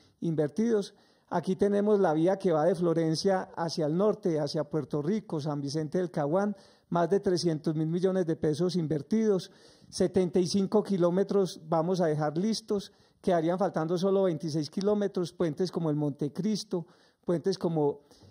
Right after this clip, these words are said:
el Orrapihuasi, puentes como Margaritas, que está en ejecución en este último contrato que estamos haciendo.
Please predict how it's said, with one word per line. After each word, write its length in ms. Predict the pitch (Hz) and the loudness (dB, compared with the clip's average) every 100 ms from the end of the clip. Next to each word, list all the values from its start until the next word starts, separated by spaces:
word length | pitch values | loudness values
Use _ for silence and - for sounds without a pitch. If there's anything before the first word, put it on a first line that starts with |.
| _ | _
el 240 | - 160 165 | -2 0 2
Orrapihuasi, 960 | 190 160 156 170 156 190 208 202 196 - _ | 0 0 0 0 2 2 2 -2 -4 -8 _
puentes 400 | 175 165 196 190 | -2 -2 -2 -2
como 260 | 185 160 147 | -2 -2 -2
Margaritas, 680 | 151 147 151 185 208 208 - | -2 -2 -2 -2 -2 -4 -4
que 80 | |
está 160 | 165 160 | -4 -2
en 80 | 156 | -2
ejecución 720 | 185 175 151 139 208 214 208 | -2 -4 -6 -2 0 0 -4
en 160 | 180 156 | -6 -6
este 220 | 156 185 | -2 -2
último 340 | 190 160 180 | -2 -4 -6
contrato 400 | 139 151 156 147 | -4 -4 -4 -4
que 80 | 170 | -6
estamos 360 | 156 156 151 170 | -4 -2 -2 -2
haciendo. 500 | 147 190 208 185 | -2 -2 -2 -6